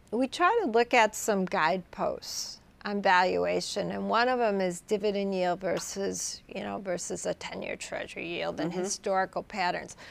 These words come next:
Speaker 1: One of them is real yields and seeing that those have turned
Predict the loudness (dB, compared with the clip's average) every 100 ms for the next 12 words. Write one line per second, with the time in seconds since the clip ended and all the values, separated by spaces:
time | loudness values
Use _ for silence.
0 | -18 -18 2 4 6 6 6 4 4 2
1 | 2 4 6 6 4 0 -8 -10 -4 2
2 | 4 6 6 4 4 4 4 0 -4 -10
3 | -10 -14 -20 -12 -2 -2 0 4 6 6
4 | 2 4 4 4 2 -2 -4 0 2 2